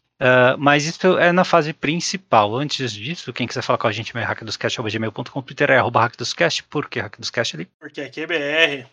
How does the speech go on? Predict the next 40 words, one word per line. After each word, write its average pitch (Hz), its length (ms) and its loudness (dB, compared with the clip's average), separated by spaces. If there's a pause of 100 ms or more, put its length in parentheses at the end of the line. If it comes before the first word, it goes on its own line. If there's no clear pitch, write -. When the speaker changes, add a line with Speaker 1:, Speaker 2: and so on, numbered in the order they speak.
Speaker 1:
Que - 80 -12
é 117 40 -2
B 127 120 -6
R 123 160 0
mesmo, 127 280 0
em 139 80 2
época 131 220 0
de 117 140 0
Olimpíadas, 131 920 2
Olimpíadas 117 460 2
da 127 100 6
Insônia, 127 540 4
né? 117 200 -4 (380)
Speaker 2:
Verdade. 139 720 -10 (100)
Speaker 1:
Mesmo 131 300 4
quando 147 180 4
você 135 120 4
tem, 135 280 4
tem 127 160 -2
que - 80 -6
ficar - 160 2
com 143 140 2
gaio 127 260 6
à 127 80 4
noite, 123 220 -2
pelo 226 240 4
menos 254 680 6
agora 196 800 4 (140)
tem 156 320 -6 (100)
o 165 140 -10
que - 160 -6
ver 135 160 0
na 139 120 2
T 143 160 0
V, 107 260 -8
né? 107 260 -14
Tem 113 140 -12
as 110 140 -14
Olimpíadas. 110 760 -12 (160)
Speaker 2:
Realmente. 147 600 -10